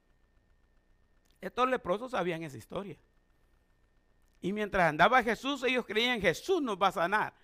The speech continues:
"Jesús nos va a sanar, Jesús nos va a sanar". Y esa era la desesperación.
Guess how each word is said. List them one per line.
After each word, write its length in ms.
"Jesús 460
nos 160
va 100
a 40
sanar, 340
Jesús 320
nos 160
va 100
a 40
sanar". 340
Y 160
esa 140
era 100
la 100
desesperación. 1000